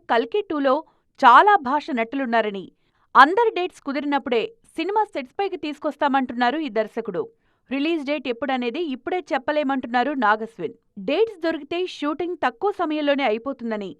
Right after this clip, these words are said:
కానీ పోస్ట్ ప్రొడక్షన్ కోసం మాత్రం చాలా టైమ్ పడుతుందంటున్నారు నాగస్విన్. మరో రెండేళ్లలో ఈ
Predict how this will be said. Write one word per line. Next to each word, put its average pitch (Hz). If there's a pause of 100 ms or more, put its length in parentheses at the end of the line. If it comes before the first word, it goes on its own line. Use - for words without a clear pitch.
కానీ 427 (120)
పోస్ట్ 381
ప్రొడక్షన్ 370
కోసం 349
మాత్రం 320 (180)
చాలా 294 (100)
టైమ్ 359
పడుతుందంటున్నారు 285 (120)
నాగస్విన్. 226 (480)
మరో 339 (140)
రెండేళ్లలో 359 (180)
ఈ 277